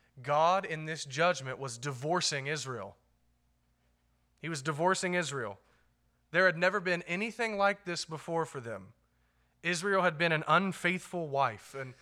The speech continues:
an adulterous wife who had whored after other gods and rejected her husband, the living God, Jesus,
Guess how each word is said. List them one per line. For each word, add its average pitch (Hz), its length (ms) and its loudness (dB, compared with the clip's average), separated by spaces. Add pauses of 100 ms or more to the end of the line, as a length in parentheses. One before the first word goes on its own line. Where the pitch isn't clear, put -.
(280)
an 160 80 -2
adulterous 175 720 0
wife 170 440 2
who 160 100 -4
had 143 100 0
whored 170 380 4
after 165 360 4
other 151 220 4
gods 139 640 0 (260)
and 165 200 -4
rejected 165 640 0
her 151 200 2
husband, 135 580 0
the 156 100 4
living 180 460 4
God, 127 420 0
Jesus, 135 760 -2